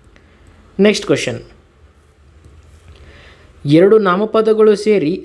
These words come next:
ಸಮಾಸವಾದಾಗ ಉತ್ತರ ಪದದ ಅರ್ಥವು ಪ್ರಧಾನವಾಗಿದ್ದರೆ ಅದನ್ನು ಯಾವ ಸಮಾಸ ಎಂದು ಕರೆಯುತ್ತೇವೆ?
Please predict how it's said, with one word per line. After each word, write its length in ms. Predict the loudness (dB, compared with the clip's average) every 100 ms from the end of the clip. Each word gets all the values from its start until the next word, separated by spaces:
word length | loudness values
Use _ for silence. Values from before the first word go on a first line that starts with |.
| -8
ಸಮಾಸವಾದಾಗ 840 | -6 -2 -4 -2 -2 -2 -2 -2 -2 -4 -8 -4
ಉತ್ತರ 380 | -4 0 2 2
ಪದದ 400 | 0 -2 0 0
ಅರ್ಥವು 360 | 0 0 -2
ಪ್ರಧಾನವಾಗಿದ್ದರೆ 1040 | 0 -2 0 0 0 2 0 -2 -2 -2 0
ಅದನ್ನು 260 | -2 -4
ಯಾವ 320 | -2 -2 -2 -2
ಸಮಾಸ 400 | -4 -8 -8 -8
ಎಂದು 220 | -4 -2
ಕರೆಯುತ್ತೇವೆ? 680 | 0 0 -2 -6 -6 -6